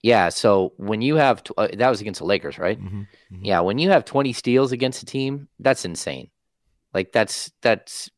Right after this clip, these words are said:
Speaker 1: happened, like, a handful of times in the franchise's history. So, like, if you can get out there and be aggressive, so maybe it's not that they're just this lockdown team, and maybe teams still have confidence in them, uh,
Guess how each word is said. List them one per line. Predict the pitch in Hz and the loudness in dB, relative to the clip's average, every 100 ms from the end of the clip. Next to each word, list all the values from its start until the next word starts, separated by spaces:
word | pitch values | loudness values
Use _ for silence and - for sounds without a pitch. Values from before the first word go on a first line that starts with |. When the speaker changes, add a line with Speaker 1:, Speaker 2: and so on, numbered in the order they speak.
| _ | _
Speaker 1:
happened, | 101 95 - 90 80 - | -2 0 2 -2 -4 -12
like, | - 85 - | -6 -6 -4
a | |
handful | 90 98 85 92 | -4 -4 -2 -2
of | 85 | 0
times | 87 82 82 - | -2 -4 -6 -10
in | |
the | 78 | -10
franchise's | - 90 80 - 76 - - - | -4 -4 -4 -4 -4 -4 -8 -10
history. | - - - - _ _ _ _ | -12 -12 -14 -14 _ _ _ _
So, | - - 92 82 80 - - - | -4 2 4 4 2 -4 -10 -10
like, | - 85 - - | -4 -4 -4 -4
if | 98 - | -4 -2
you | 110 131 | -4 -2
can | 131 107 | -2 0
get | 107 | 2
out | 95 95 | 2 2
there | 95 92 90 - | 2 2 2 -2
and | 92 85 82 80 _ _ _ - | -2 -2 -4 -10 _ _ _ 2
be | 117 | 4
aggressive, | 113 90 95 98 135 127 | 4 4 0 2 0 0
so | - 117 | 0 0
maybe | 110 123 160 170 | 2 2 4 2
it's | 120 - | 2 -2
not | 98 104 95 85 | -2 0 -2 -2
that | 92 85 - _ _ _ _ | -2 -2 -6 _ _ _ _
they're | - 104 101 | -2 2 2
just | 92 107 - | 2 -2 0
this | 107 92 | -2 -4
lockdown | 82 80 73 - 95 90 90 | -2 2 2 2 -2 -2 -2
team, | - 92 95 90 | -6 -6 -6 -6
and | 101 104 | -2 2
maybe | 135 147 | 2 2
teams | - 143 110 | -2 -4 0
still | 123 95 | 2 2
have | 92 95 | 2 0
confidence | - 87 - 92 95 - | 0 -2 -2 -6 -6 -8
in | 95 98 | -6 -2
them, | 101 113 - _ _ _ - | -2 -2 -8 _ _ _ -2
uh, | 92 87 85 | 2 2 2